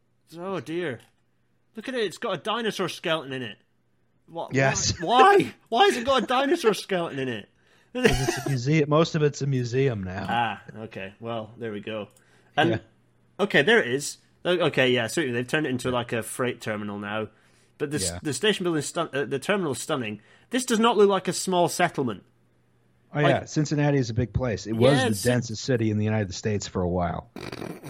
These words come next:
Speaker 2: Um, <laughs> they also have a whole never-used subway system in this city.
Speaker 1: Wait, what?
Speaker 2: They built the subway system, and they ran out of money before they could put it in service,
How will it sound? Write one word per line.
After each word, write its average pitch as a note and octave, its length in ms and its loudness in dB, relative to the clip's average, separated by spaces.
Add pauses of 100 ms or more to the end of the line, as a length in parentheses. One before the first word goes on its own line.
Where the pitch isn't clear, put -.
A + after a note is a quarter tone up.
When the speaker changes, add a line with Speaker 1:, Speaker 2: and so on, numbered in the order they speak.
(160)
Speaker 2:
Um, G2 440 2 (200)
<laughs> - 200 -14
they C3+ 100 4
also E3 240 6
have D3+ 140 4
a B2 80 4
whole C#3 680 2
never-used B2 840 0
subway G#2+ 400 -4
system F#2 480 -8
in E2+ 140 -4
this E2+ 160 -6
city. E2+ 300 -6 (180)
Speaker 1:
Wait, - 160 -8
what? C#3 180 -4 (1120)
Speaker 2:
They A2 100 2
built C#3 300 4
the C3 80 4
subway B2 440 2
system, A2+ 640 -2
and G#2+ 180 -4
they G#2 120 0
ran B2 400 4
out A#2 200 0
of G2 160 -4
money A2 400 4
before G2+ 360 -2
they G2 120 0
could F#2+ 200 -4
put A2+ 180 4
it A2+ 120 0
in A2 200 2
service, G2 640 0